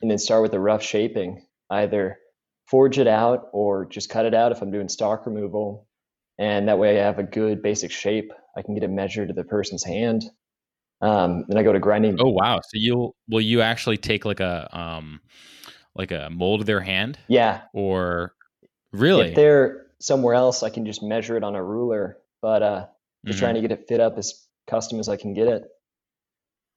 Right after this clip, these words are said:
Speaker 2: Wow,
Speaker 1: Mm.
Speaker 2: that's pretty cool. That's awesome. So you start with this blade. Are you getting, where are you getting your materials?
Speaker 1: Usually I order 'em online.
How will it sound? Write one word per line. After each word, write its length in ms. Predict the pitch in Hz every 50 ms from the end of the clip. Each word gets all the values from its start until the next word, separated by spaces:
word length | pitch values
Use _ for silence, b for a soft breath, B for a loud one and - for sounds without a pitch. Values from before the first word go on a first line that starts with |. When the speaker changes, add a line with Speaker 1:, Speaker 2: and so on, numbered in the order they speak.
| _ _ - -
Speaker 2:
Wow, 220 | 98 104 107 -
Speaker 1:
Mm. 120 | - - -
Speaker 2:
that's 140 | 98 -
pretty 220 | - - 120 101 95
cool. 380 | - 90 85 85 101 113 113 -
That's 200 | - 110 - -
awesome. 360 | - - - - - 113 110
So 120 | 110 - 123
you 80 | 120
start 280 | 117 - - 127 117 120
with 100 | 131 123
this 100 | 127 120
blade. 440 | - - 110 101 98 98 101 107 107
Are 100 | 104 110
you 140 | 113 117 113
getting, 420 | 104 123 123 123 123 120 120 104
where 80 | 110 131
are 40 |
you 100 | 147 143
getting 200 | 135 143 139 139
your 120 | 131 120 107
materials? 600 | 95 - 143 143 127 95 85 80 80 - - - -
Speaker 1:
Usually 320 | 113 139 143 147 160 147
I 100 | 123 110
order 260 | 104 110 117 123 123
'em 100 | 120 117
online. 600 | 113 110 104 104 101 104 107 110 120 127 131 123